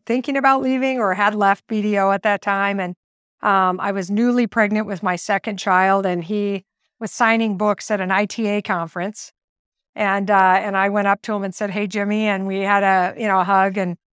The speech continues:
he said, "I gotta get out of, I gotta get out of my firm." And, um, and I was like, "Yeah, I'm gonna start, you know, I'm doing consulting and I'm gonna start something." So we just got together and converged.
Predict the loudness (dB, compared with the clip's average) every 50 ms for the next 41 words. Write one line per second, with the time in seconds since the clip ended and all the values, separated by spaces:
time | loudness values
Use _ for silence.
0 | _ _ _ _ -4 -4 -2 0 0 0 0 0 0 0 2 4 4 4 4 2
1 | 0 0 2 4 4 4 4 4 2 2 0 -4 -8 -12 -12 -10 -8 -4 -4 -2
2 | 2 2 2 2 2 0 2 4 4 4 4 2 0 -2 -2 -2 0 0 2 2
3 | 2 0 0 -2 -4 -8 -6 -2 -2 0 0 0 -2 -4 -6 -10 -14 _ _ _
4 | _ _ _ _ -2 0 2 2 4 2 2 0 -2 -4 -4 -2 0 2 2 0
5 | 0 0 0 0 0 0 0 2 4 4 4 2 0 -2 -2 -4 -6 -6 -4 -2
6 | -2 -2 -4 -6 _ _ _ -4 -2 0 0 0 0 -2 -2 -2 -4 -6 -6 -4
7 | -4 -4 -4 -4 -4 -2 -2 -2 -2 -2 -4 -6 -4 -4 -2 -2 -2 -2 -4 -4
8 | -4 -2 -4 -6 -6 -2 -2 -2 0 0 -2 -2 -2 -4 -6 -6 -10 -14 -18 _
9 | _ _ _ _ _ -2 0 0 0 0 -2 -2 0 2 2 2 2 0 2 0
10 | 0 -2 -4 -4 -4 -2 0 0 2 2 0 0 -2 -6 -12 -14 -16 -18